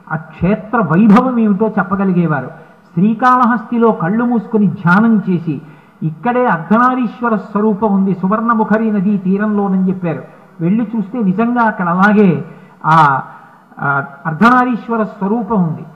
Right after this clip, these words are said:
మహానుభావుడు ఇక్కడ మహాబిల్వం స్థల వృక్షము శ్రీకాళహస్తిలో అని చెప్పారు.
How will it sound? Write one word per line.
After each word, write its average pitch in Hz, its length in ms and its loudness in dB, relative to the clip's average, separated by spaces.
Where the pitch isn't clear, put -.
మహానుభావుడు 220 640 4
ఇక్కడ 208 320 0
మహాబిల్వం 214 880 4
స్థల 185 380 0
వృక్షము 214 600 2
శ్రీకాళహస్తిలో 190 960 4
అని 208 180 2
చెప్పారు. 170 340 0